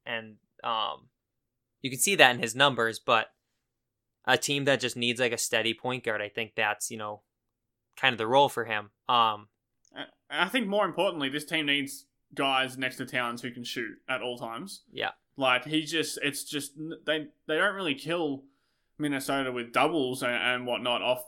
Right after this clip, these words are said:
Speaker 2: Rubio like they did at the start of the season, but he misses a lot of open threes. <laughs> Like, it's, it's, you know, it's as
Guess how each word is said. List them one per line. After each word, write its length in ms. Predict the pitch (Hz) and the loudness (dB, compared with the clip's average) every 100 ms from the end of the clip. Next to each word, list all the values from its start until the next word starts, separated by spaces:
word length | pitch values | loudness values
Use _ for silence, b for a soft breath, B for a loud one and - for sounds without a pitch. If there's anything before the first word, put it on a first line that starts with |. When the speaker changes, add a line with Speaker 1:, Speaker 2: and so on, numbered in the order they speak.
| - | -8
Speaker 2:
Rubio 560 | 127 127 120 113 117 | -4 -2 0 0 0
like 160 | 120 120 | 0 -2
they 140 | 123 | -2
did 120 | 139 120 | -4 -6
at 60 | |
the 60 | 120 | -8
start 240 | - 120 | -2 -2
of 60 | 110 | -2
the 80 | 117 | -4
season, 460 | 135 139 117 120 - | -2 -2 -4 -6 2
but 200 | 123 - - _ _ _ _ _ | 2 2 -8 _ _ _ _ _
he 180 | 147 156 | 0 2
misses 260 | 185 175 | 2 2
a 60 | 139 | 0
lot 320 | 131 135 131 | 2 2 2
of 100 | 135 | 4
open 280 | 123 123 131 | 2 2 -2
threes. 440 | 127 175 - - | 0 0 -2 -4
<laughs> 0 | |
Like, 280 | 139 139 139 | -4 -2 -4
it's, 100 | 147 160 | -4 -4
it's, 400 | 139 - - - | -4 -2 -6 -8
you 140 | 143 139 | -4 -2
know, 100 | 113 | 0
it's 440 | 127 131 135 - - - | 2 0 -2 -14 -16 -4
as 180 | 135 | -4